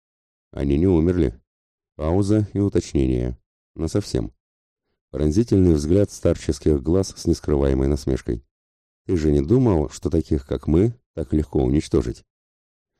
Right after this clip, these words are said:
С моей стороны последовало равнодушное пожатие плечами.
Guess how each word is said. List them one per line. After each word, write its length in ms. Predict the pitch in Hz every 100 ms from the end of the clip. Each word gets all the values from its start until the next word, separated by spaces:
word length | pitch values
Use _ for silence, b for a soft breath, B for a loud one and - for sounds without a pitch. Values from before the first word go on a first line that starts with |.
| _
С 100 | -
моей 300 | 69 73 107
стороны 420 | 127 117 110 139 139
последовало 680 | 90 - 107 104 98 92
равнодушное 600 | 82 73 73 80 - 87
пожатие 460 | - 69 65 - 60
плечами. 500 | 67 - 58 58